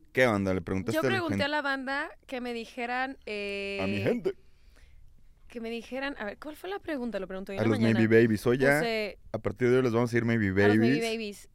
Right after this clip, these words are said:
Speaker 2: Le
Speaker 1: de
Speaker 2: puse,
Speaker 1: ley.
Speaker 2: "Tu mejor historia hot estando soltere".
Speaker 1: Uf.
Speaker 2: Y muchos Maybe Babies contestaron y
Speaker 1: Hey,
Speaker 2: una
Speaker 1: May-,
Speaker 2: puso,
Speaker 1: hey,
Speaker 2: bueno, vamos a
Speaker 1: Maybe.
Speaker 2: darles a las confessions. Y dice así,
Speaker 1: Piu,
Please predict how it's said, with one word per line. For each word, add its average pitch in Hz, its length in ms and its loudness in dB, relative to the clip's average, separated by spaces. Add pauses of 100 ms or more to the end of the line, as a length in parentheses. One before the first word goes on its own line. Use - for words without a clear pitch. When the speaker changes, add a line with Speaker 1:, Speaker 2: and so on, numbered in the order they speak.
Speaker 2:
Le 233 100 -6
Speaker 1:
de 185 80 0
Speaker 2:
puse, 92 220 4
Speaker 1:
ley. 92 140 0 (200)
Speaker 2:
"Tu 262 100 -8
mejor 262 280 -4
historia 294 320 -6
hot 254 240 -10
estando 233 260 -8
soltere". 190 460 -12 (320)
Speaker 1:
Uf. 87 320 -8 (260)
Speaker 2:
Y 226 60 -10
muchos 247 260 -6
Maybe 240 240 -6
Babies 214 240 -8
contestaron 202 680 -8 (380)
y 233 1040 -4 (720)
Speaker 1:
Hey, 214 160 -6
Speaker 2:
una 220 140 -2
Speaker 1:
May-, 202 80 -2
Speaker 2:
puso, 202 360 -8 (200)
Speaker 1:
hey, 240 120 -6
Speaker 2:
bueno, 247 160 0
vamos 311 160 0
a 330 40 -2
Speaker 1:
Maybe. 294 40 0
Speaker 2:
darles 294 220 -2
a 294 40 -6
las 247 140 -6
confessions. 202 800 -10
Y 233 100 -12
dice 269 300 -8
así, 196 360 -10 (300)
Speaker 1:
Piu, - 160 -8